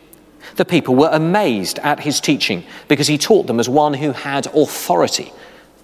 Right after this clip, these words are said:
not as the teachers of the law. Just then a man in their synagogue who was possessed by an evil spirit cried out, "What do you want with us, Jesus of Nazareth? Have you come to destroy us? I know who you are, the Holy One of God." "Be quiet,"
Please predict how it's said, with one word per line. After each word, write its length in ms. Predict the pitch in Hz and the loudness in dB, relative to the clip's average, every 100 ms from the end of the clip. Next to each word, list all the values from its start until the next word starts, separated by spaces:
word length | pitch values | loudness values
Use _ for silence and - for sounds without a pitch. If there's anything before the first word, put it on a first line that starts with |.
| - | -6
not 220 | 170 147 | 0 2
as 100 | 107 | 2
the 100 | 127 | -2
teachers 380 | 123 - 104 98 | -2 -2 -4 -4
of 100 | 95 | -2
the 100 | 104 | -2
law. 280 | 190 - - - - - _ _ _ _ _ _ - - - _ | 0 -2 -6 -20 -20 -20 _ _ _ _ _ _ -20 -20 -20 _
Just 220 | - 202 | -2 0
then 120 | 170 | 0
a 40 | 160 | 0
man 240 | 175 160 | 0 -2
in 80 | 139 | -2
their 120 | 139 | -2
synagogue 440 | - 170 131 131 143 | 0 0 2 2 0
who 80 | |
was 140 | 131 - | -2 0
possessed 440 | 143 151 139 - | 0 0 0 0
by 120 | 147 | 0
an 60 | 135 | 2
evil 220 | 139 123 | 0 0
spirit 580 | 113 - - 165 98 - | 0 0 2 2 0 -4
cried 240 | - 147 135 | 0 2 2
out, 240 | 135 131 - - - | 0 -4 -12 -10 2
"What 100 | 247 | 2
do 60 | 277 | 4
you 60 | |
want 140 | 277 226 | 2 4
with 100 | 247 | 2
us, 220 | 170 - | 2 0
Jesus 380 | 202 196 135 135 | 0 0 0 -2
of 100 | 123 | 0
Nazareth? 380 | 143 135 214 220 | 0 0 0 0
Have 120 | 214 | -2
you 80 | 220 | 0
come 180 | 240 | -2
to 80 | 208 | -2
destroy 480 | 175 - - 160 170 | -4 -2 2 4 4
us? 260 | - - - - - - - | 2 -6 -8 -12 -20 -6 0
I 140 | 190 | 0
know 160 | 180 151 | 0 -2
who 100 | 143 | 0
you 220 | 139 127 | 2 4
are, 500 | 110 160 - - - - - | 4 0 -10 -18 -20 -20 -4
the 80 | - | -2
Holy 260 | - 214 | 2 4
One 160 | 202 185 | 4 2
of 80 | - | 2
God." 340 | 143 95 - - - - - - - _ _ _ _ _ - 120 | 0 0 -4 -14 -18 -20 -20 -20 -20 _ _ _ _ _ -10 0
"Be 140 | 196 165 | 2 2
quiet," 560 | 180 127 92 - - | 2 0 0 -6 -10